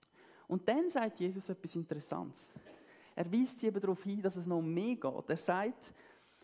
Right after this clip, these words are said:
"Statt euch nur um die vergängliche Nahrung zu kümmern, bemüht euch um die Nahrung, die Bestand hat und das ewige Leben bringt." Wieder, nicht das Leben nach dem Tod, sondern eine neue Qualität von Leben im Heute und Jetzt. "Diese Nahrung wird euch der Menschensohn geben,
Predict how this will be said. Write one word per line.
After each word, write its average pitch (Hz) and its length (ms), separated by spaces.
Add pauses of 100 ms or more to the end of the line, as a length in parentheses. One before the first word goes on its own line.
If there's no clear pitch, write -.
(460)
"Statt - 320
euch 220 220
nur 269 240
um 240 160
die 208 80
vergängliche 220 680
Nahrung 220 420
zu - 120
kümmern, 185 540
bemüht 226 480
euch 233 220
um 208 100
die 202 100
Nahrung, 214 460
die 208 100
Bestand 214 720
hat 180 400
und 185 160
das - 180
ewige 233 380
Leben 254 340
bringt." - 380
Wieder, 240 220 (200)
nicht 285 200
das 240 120
Leben 233 220
nach 220 200
dem 202 180
Tod, 269 340
sondern 208 320 (220)
eine 196 180
neue 247 400
Qualität 233 640
von 214 200
Leben 214 320
im 202 280
Heute 302 300
und 185 160
Jetzt. - 480 (960)
"Diese 240 220
Nahrung 247 340
wird 233 180
euch 208 140
der 202 120
Menschensohn 220 640
geben, 240 480